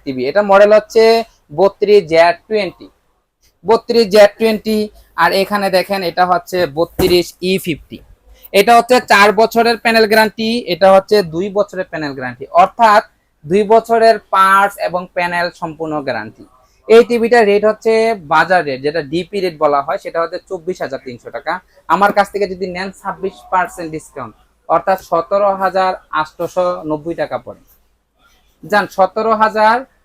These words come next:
আটশোশো টাকায় দাম রাখবো এই টিভিটা যদি আমার কাছ থেকে কেউ পারচেজ করেন। আর কেউ যদি এই টিভিটা আমার কাছ থেকে নেন,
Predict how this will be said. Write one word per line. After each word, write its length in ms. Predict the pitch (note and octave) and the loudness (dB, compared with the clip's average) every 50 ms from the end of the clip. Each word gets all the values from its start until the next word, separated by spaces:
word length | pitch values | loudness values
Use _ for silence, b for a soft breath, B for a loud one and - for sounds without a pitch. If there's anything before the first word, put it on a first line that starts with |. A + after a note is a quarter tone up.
| _ _ | _ _
আটশোশো 400 | E3 E3 - - F#3+ E3+ - F3+ | -8 -8 -8 -8 -10 -10 -8 -8
টাকায় 280 | F3 F3 E3 F#3+ G3 E3+ | -6 -4 -2 -2 -2 0
দাম 240 | E3+ D#3 D#3 D#3 | -2 -2 0 0
রাখবো 260 | D#3 D3+ - D#3 F3+ G3 | 0 0 0 0 -2 -2
এই 180 | D3 D3+ D3 | -2 -4 -6
টিভিটা 260 | - D3+ C#3+ D3 D3 | -6 -8 -8 -8 -8
যদি 180 | C#3 C#3+ D3 D#3+ | -8 -8 -6 -6
আমার 240 | D3+ C3+ C3 C3 B2 | -6 -6 -6 -6 -8
কাছ 160 | C3 B2+ - | -10 -12 -12
থেকে 160 | - C3 B2+ | -12 -14 -12
কেউ 160 | - C#3 B2+ | -12 -12 -10
পারচেজ 380 | - - B2 - - A2+ - - | -8 -8 -10 -10 -12 -16 -20 -16
করেন। 260 | - A2 G#2+ C3+ G3+ A#3+ _ _ _ _ _ _ b b b _ | -14 -14 -14 -14 -18 -20 _ _ _ _ _ _ b b b _
আর 200 | - E3 E3 E3+ - - - | -4 -2 -2 -2 -2 -4 0
কেউ 160 | A3+ A3+ A#3+ | 2 2 4
যদি 200 | G#3+ B3 A3 B3+ | 4 2 2 0
এই 340 | - - - G#3 A3 B3 B3 | -2 0 2 4 4 4 4
টিভিটা 340 | - A#3+ A3 A3+ G#3 A3+ G#3 | 2 -2 -2 0 0 0 0
আমার 160 | G3 G3 F#3 | -2 -2 -4
কাছ 200 | - F3 E3 - | -4 -4 -6 -6
থেকে 220 | - E3+ D#3 D3+ D3 | -8 -6 -4 -4 -4
নেন, 300 | C3+ C#3 D3 F#3 A3+ | -4 -4 -4 -6 -6